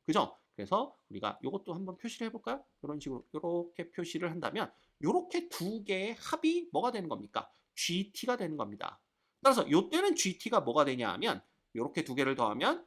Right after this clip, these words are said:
마이너스 칠 티의 제곱 플러스 이십 티가 되는 걸 알 수가 있어요. 됐죠? 네. 자, 그 다음에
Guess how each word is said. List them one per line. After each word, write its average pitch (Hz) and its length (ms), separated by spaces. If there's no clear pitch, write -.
마이너스 101 480
칠 - 280
티의 185 220
제곱 - 400
플러스 277 480
이십 139 480
티가 - 260
되는 104 220
걸 180 200
알 101 160
수가 - 220
있어요. - 260
됐죠? - 360
네. 113 220
자, - 220
그 - 140
다음에 277 640